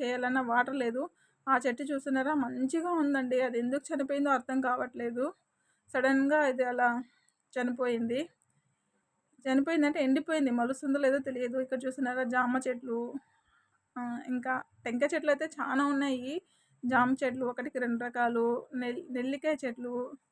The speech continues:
ఆ, టెంక-, అదే చెరుకు చూస్తున్నారు కదా, మామిడి చెట్టు పూత కూడా పెడతా ఉంది మళ్ళీ.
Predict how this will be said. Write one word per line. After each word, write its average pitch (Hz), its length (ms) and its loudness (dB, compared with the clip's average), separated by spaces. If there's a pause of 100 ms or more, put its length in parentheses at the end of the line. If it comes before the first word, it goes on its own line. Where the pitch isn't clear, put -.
(680)
ఆ, 254 80 2
టెంక-, 262 540 0
అదే 262 200 4 (100)
చెరుకు 262 560 2 (380)
చూస్తున్నారు 269 360 -2
కదా, 247 260 -2 (280)
మామిడి 247 320 2
చెట్టు 262 160 -8
పూత 240 320 -10
కూడా 269 160 2
పెడతా 247 360 -4
ఉంది 233 160 2
మళ్ళీ. 233 440 -2